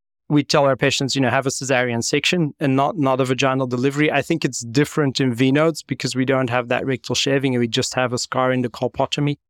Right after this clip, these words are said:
I think the data that we have on V nodes are, are limited. I think there's only one, one publication we've made. There, it's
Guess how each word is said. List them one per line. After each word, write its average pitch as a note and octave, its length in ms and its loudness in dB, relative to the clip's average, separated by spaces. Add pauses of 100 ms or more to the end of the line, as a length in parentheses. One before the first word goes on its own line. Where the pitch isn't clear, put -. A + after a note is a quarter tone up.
I C#3+ 100 2
think D3 320 0
the C#3 160 0
data C#3+ 420 2
that C3+ 220 2
we C3+ 220 2
have C3 720 0 (180)
on C3 200 0
V C#3 200 2
nodes C3+ 280 0
are, A#2+ 140 2
are B2+ 180 0
limited. B2+ 520 0
I A#2 80 -2
think B2 180 -6
there's B2 200 -2
only B2 180 -2
one, A#2 340 -4
one B2 220 -2
publication B2+ 560 -2
we've B2 160 0
made. B2+ 280 0 (120)
There, D3 400 4
it's - 500 -4